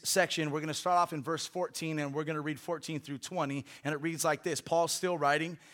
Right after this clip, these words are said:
After kinda he goes back and forth with the slogan, slogans of the Corinthians, and he's kinda answering them. He says this, "And God raised the Lord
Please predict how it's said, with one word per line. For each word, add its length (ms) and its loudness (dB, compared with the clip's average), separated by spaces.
After 300 6
kinda 240 2
he 140 -2
goes 200 4
back 280 4
and 120 -4
forth 280 -2
with 100 -8
the 80 -6
slogan, 540 2
slogans 400 4
of 80 0
the 80 -4
Corinthians, 520 0
and 80 -4
he's 120 -4
kinda 260 2
answering 320 -4
them. 140 -4
He 80 -6
says 220 -4
this, 260 -2
"And 240 4
God 400 8
raised 400 4
the 100 -2
Lord 500 2